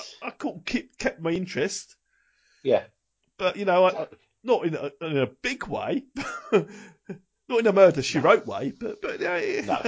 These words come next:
Speaker 2: no. No, exactly. But that's the thing. Like, s-, like I said, it was. Um, I found myself at parts of it, one, you know, wandering.
Speaker 1: Mind
Speaker 2: Your
Speaker 1: was
Speaker 2: mind
Speaker 1: wandering,
Speaker 2: wandering
Speaker 1: 'cause I,
Speaker 2: off, and
Speaker 1: I
Speaker 2: you,
Speaker 1: knew it was
Speaker 2: you think,
Speaker 1: gonna happen, it's
Speaker 2: "Oh, hang
Speaker 1: more or
Speaker 2: on, what's
Speaker 1: less.
Speaker 2: happening here?"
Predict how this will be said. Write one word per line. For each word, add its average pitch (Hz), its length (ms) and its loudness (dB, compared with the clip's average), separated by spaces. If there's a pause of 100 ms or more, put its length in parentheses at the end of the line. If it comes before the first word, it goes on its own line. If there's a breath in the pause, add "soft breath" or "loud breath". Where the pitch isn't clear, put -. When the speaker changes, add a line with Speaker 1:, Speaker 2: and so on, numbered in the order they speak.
Speaker 2:
no. 180 260 -8 (720)
No, - 80 -8
exactly. - 520 -2 (300 loud breath)
But 180 60 2
that's 185 220 4
the - 40 -14
thing. 143 300 -4
Like, 143 180 0
s-, - 240 -14 (300)
like 131 100 -6
I - 40 -8
said, 131 260 -6
it 110 120 -2
was. 113 380 -4
Um, 113 300 -2 (1500)
I 127 120 6
found 151 300 4
myself 123 640 4 (100)
at - 200 -8
parts 127 400 0
of 85 100 -8
it, 92 260 -2 (1700)
one, 110 360 0 (360)
you 127 160 -2
know, 104 80 4
wandering. 117 480 2
Speaker 1:
Mind 151 220 6
Speaker 2:
Your 113 100 2
Speaker 1:
was 110 120 2
Speaker 2:
mind 143 220 6
Speaker 1:
wandering, 123 120 8
Speaker 2:
wandering 113 200 2
Speaker 1:
'cause 107 40 2
I, 113 40 8
Speaker 2:
off, 104 180 2
and 107 160 -4
Speaker 1:
I 285 60 8
Speaker 2:
you, - 60 2
Speaker 1:
knew 285 180 0
it 208 40 -2
was 190 140 4
Speaker 2:
you - 40 -8 (100)
think, 135 240 0
Speaker 1:
gonna 143 120 0
happen, 139 120 -4
it's 135 180 -10
Speaker 2:
"Oh, 165 100 6
hang 185 160 6
Speaker 1:
more 151 100 6
or - 20 0
Speaker 2:
on, - 60 0
what's - 180 0
Speaker 1:
less. 185 100 4
Speaker 2:
happening 185 200 -14
here?" 107 240 -2